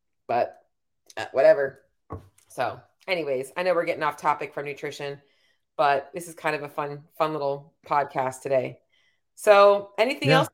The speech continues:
Speaker 1: Scott? Yeah.
Speaker 2: Yeah, just everybody's talking about tongue tacos and,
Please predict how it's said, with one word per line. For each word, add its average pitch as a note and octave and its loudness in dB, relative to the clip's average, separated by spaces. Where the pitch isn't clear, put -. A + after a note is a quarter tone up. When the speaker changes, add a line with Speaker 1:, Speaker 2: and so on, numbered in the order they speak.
Speaker 1:
Scott? D#4+ 0
Yeah. G3+ 4
Speaker 2:
Yeah, D#3 4
just D#3 -6
everybody's F3 -2
talking D#3+ -4
about C#3+ -4
tongue D3 -2
tacos C3 -2
and, A#2+ 0